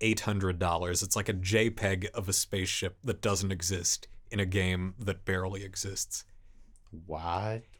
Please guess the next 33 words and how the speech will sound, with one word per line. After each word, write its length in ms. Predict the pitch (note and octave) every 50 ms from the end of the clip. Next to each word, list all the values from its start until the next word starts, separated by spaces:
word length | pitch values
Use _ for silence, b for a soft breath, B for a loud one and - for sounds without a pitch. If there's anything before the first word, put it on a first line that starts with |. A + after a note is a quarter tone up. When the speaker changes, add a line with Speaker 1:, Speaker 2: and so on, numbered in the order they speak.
| - -
Speaker 1:
And 80 | A#2+ A#2+
they 100 | A#2 G#2+
have, 180 | A2+ C#3 C#3 A2
like, 140 | A#2+ A2+ G2+
Speaker 2:
Mm-hmm. 140 | B2 B2 -
Speaker 1:
conventions 840 | A#2+ A2+ G2+ F2+ F2 G2+ F#2+ G2+ G#2+ - - B2 A#2 A#2+ A#2+ A2 -
for 200 | - - C3 A#2+
this, 360 | A2 A#2 A#2 A#2 - - -
and 140 | B2+ A2+ A2+
<laughs> 140 | D3 D3 -
it's 460 | F#3 F#3+ F3 G#3+ G3+ - - - -
Speaker 2:
Wait, 160 | D#3+ D3 B2+
conventions? 840 | - - C3+ A#2+ G#2+ F#2+ A2 A2+ A#2+ A#2+ - - D#3+ E3 E3+ F3 E3
Speaker 1:
Yeah, 220 | E3 D#3+ E3 D#3+
there's, 280 | C#3 C#3+ C#3 C3+ A#2 C3+ -
it's 360 | - A#2 G2+ - - - -
Citizen 760 | - - - - - A#2 A#2 B2 - - - A2 G2+ G2 F#2+
Con, 360 | F#2+ - G#2 F#2 F#2 F#2 F#2 F#2
you 80 | F#2
know, 140 | F#2 F#2+ F#2
where 120 | F#2+ G2
you 120 | G2+ G2+ G2
can 280 | - - G#2 G2 F#2
go 240 | F2+ G2+ G2+ G2+ G2
to 180 | F#2 - - G#2
hang 220 | F#2+ G#2 G2+ G2+
out 200 | G2+ G2+ G#2 -
with 140 | - G#2+ -
all 140 | A2+ G#2+ G2+
the 160 | G2+ G#2 A2
other 200 | B2+ C3+ C#3+ G2
people 440 | F2 - - G2 - - G2+ F#2+ G2
who've 340 | F#2 G#2 G2 G2 F#2+ F2+ F#2